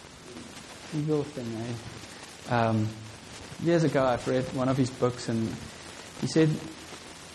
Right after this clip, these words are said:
when they got to the heavenly places, they saw these eagles,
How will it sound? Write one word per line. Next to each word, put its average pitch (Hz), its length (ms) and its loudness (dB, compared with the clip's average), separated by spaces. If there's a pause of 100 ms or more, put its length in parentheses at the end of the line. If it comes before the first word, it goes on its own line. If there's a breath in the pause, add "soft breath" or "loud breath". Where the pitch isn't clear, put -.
(120)
when 135 140 2
they 143 60 6
got 151 260 10
to 185 80 10
the 160 100 10
heavenly 160 340 10
places, 143 720 2 (380)
they 135 120 2
saw 165 360 6
these 143 380 6
eagles, 151 420 4